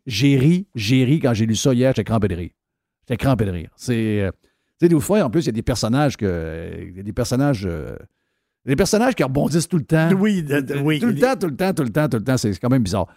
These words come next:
Speaker 1: À part ça, qu'est-ce qu'il y a ?
Speaker 2: Hey, Jenny, Eugénie Bouchard.
Speaker 1: Qu'est-ce qui arrive avec Eugénie ?
Speaker 2: Eugénie,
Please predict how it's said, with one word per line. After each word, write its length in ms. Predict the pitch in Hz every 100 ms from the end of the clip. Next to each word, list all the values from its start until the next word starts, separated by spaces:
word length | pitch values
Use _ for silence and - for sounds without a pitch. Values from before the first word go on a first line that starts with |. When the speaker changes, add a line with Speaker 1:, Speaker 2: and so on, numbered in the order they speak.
| _ -
Speaker 1:
À 60 |
part 140 | 160 220
ça, 120 | 233
qu'est-ce 140 | 180
qu'il 100 | 196
y 20 | 208
a ? 80 | - -
Speaker 2:
Hey, 220 | 185 156 - _ _ _ _ _ 151 120
Jenny, 400 | 160 190 233 262 - _ _
Eugénie 480 | 190 208 160 202 220
Bouchard. 500 | 175 175 - 220 170
Speaker 1:
Qu'est-ce 260 | 262 403 -
qui 120 | 170
arrive 220 | 131 151
avec 160 | 113 -
Eugénie ? 460 | 95 92 82 - _ _ _ _ _ _ _
Speaker 2:
Eugénie, 920 | 226 269 190 214 202 214 226 233 233